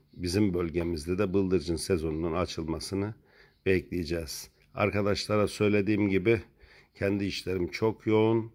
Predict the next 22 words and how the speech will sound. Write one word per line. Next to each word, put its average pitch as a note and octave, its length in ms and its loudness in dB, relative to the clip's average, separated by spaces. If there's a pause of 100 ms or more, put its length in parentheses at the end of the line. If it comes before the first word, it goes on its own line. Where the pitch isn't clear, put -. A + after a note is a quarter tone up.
(280)
Fırsat - 480 -4
buldukça G2 680 -4 (500)
sizlere, F#2 800 0 (380)
e, E2+ 360 -6 (920)
söylediğim G2 640 -2
şeyleri F2 420 0
yerine G2 280 4
getirmeye G#2 500 0
çalışıyorum. G2+ 680 0 (800)
Yani F#2+ 360 0 (120)
bıldırcın A#2 640 6
özel G2+ 580 2
dolusu G2 360 -2
yapacağız G2 640 0
dedik. - 440 -4 (440)
Buyurun, A#2 400 6 (280)
bence G2 640 0
de A2 280 0 (640)
kendi A2+ 680 4
dolum A2 360 2
tecrübeme F2+ 720 -2
göre F#2+ 400 -2